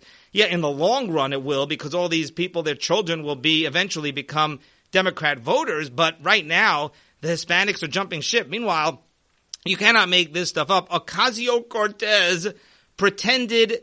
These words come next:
to be handcuffed. She faked being handcuffed, and then she was busted. She and Ilhan Omar, I mean, i-, this is unreal. If you look at the video, Ocasio-Cortez, Ilhan Omar, they were at some sor-, some protest,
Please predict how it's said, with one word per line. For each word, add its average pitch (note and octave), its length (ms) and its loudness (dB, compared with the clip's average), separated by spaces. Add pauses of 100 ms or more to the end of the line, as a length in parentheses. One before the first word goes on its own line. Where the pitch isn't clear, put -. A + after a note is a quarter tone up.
(140)
to - 80 2
be F#3+ 200 2
handcuffed. F#3 760 0
She G3 240 2
faked C#4+ 500 0
being A3+ 320 0
handcuffed, F#3 600 2
and F#3 100 -4
then G3 140 -4
she F#3+ 100 -4
was F3+ 160 -4
busted. D3 640 -4 (480)
She C4+ 260 0
and B3 100 4
Ilhan A3+ 380 -2
Omar, F3 580 0
I F3+ 80 -4
mean, F3+ 200 -6 (160)
i-, G3 160 -6
this A#3+ 180 -4
is B3+ 100 -8
unreal. A#3 320 0
If E3+ 60 -2
you F#3+ 80 -2
look C#4 160 -4
at C4 60 -6
the A3+ 60 -4
video, G3 500 -4 (560)
Ocasio-Cortez, G3+ 1400 -2
Ilhan A#3 440 -4
Omar, F3 560 -2
they F#3 120 -2
were G#3 160 -2
at F#3 160 0
some G3+ 160 -6
sor-, A3 300 -4
some F#3+ 180 -4
protest, F3 800 -6